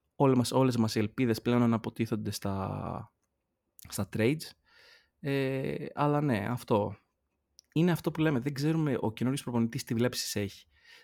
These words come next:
Δηλαδή, θα το πάει εντελώς αμυντικά, θα το θέλει να έχει πάρει κάτι περισσότερο στο shoot. Δεν, δεν γνωρίζουμε, δεν ξέρουμε τη φιλοσοφία του.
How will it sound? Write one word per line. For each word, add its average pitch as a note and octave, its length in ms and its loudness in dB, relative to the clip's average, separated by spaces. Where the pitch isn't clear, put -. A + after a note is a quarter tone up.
Δηλαδή, A2 640 0
θα - 180 -10
το - 100 -10
πάει G#2+ 320 0
εντελώς G#2 360 -2
αμυντικά, A2 840 0
θα - 120 -12
το - 180 -12
θέλει A2 360 0
να A2 380 0
έχει A2 280 -4
πάρει A2+ 220 2
κάτι A2+ 440 -4
περισσότερο A2+ 440 -2
στο A#2 140 -10
shoot. - 500 -4
Δεν, C#3 220 -6
δεν D3+ 120 2
γνωρίζουμε, G#2+ 600 2
δεν C3 280 2
ξέρουμε A2 320 2
τη G#2+ 100 -4
φιλοσοφία G2 560 -6
του. - 120 -20